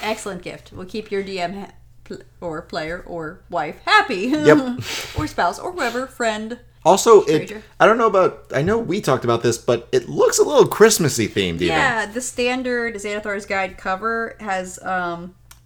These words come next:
Speaker 1: Silgar, the goldfish who belongs to Xanathar, on the front, and it kinda looks like a Christmas ornament, so I'm pretending it's festive.
Speaker 2: It's all about Christmas.
Speaker 1: <laughs> It, it's not, but it,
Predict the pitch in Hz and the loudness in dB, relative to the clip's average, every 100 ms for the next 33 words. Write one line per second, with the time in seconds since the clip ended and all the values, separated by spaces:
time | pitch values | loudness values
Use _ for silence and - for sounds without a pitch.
0 | - - - 214 220 226 226 262 - 190 | -20 -14 -4 -4 0 2 2 -2 -10 -8
1 | 180 190 - 269 277 269 220 202 196 220 | -8 -8 -6 -8 -8 -12 -8 -8 -8 -10
2 | - 254 240 240 - - 247 254 254 262 | -10 -8 -8 -10 -18 -18 -10 -8 -8 -8
3 | 262 262 277 - 254 254 - 277 285 208 | -6 -6 -6 -8 -10 -10 -6 -6 -6 -12
4 | - - 302 349 - 403 403 381 359 466 | -14 -10 -10 -10 -14 -14 -14 -12 -12 -12
5 | 427 247 190 160 151 - 214 202 202 214 | -8 -8 -8 -10 -12 -10 -6 -6 -8 -10
6 | 226 262 254 277 285 247 - - - - | -10 -10 -10 -10 -8 -10 -10 -14 -14 -14
7 | - - - - - - 110 107 - 107 | -16 -18 -20 -20 -20 -6 -2 -2 2 2
8 | 101 101 90 90 - 69 - - - - | 2 0 -2 -6 -8 -12 -14 -18 -12 -6
9 | 294 240 262 262 311 262 - 220 311 - | -4 -4 -6 -2 -2 -2 -8 -12 -14 -16
10 | - - 220 208 - - 202 202 220 208 | -20 -6 -4 -4 -10 -12 -12 -8 -4 -4
11 | 226 - 175 156 | -4 -8 -8 -8